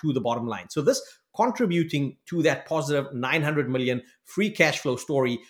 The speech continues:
the market really liking that. But now here's the big but, right? The big but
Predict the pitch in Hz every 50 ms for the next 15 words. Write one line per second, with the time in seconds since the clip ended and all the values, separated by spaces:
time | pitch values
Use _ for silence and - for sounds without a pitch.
0 | _ _ - 135 147 160 196 220 233 220 220 196 - - - 123 127 135 156 165
1 | 160 156 143 127 113 110 131 139 - 143 123 101 98 82 - - _ _ 147 156
2 | 151 131 - - - - - _ _ - 123 110 95 101 - 170 156 139 143 147
3 | 156 117 104 147 113 - - - 101 117 120 - - - - - _ _ _ _
4 | - 156 120 180 - - 247 160 127 117 98 - -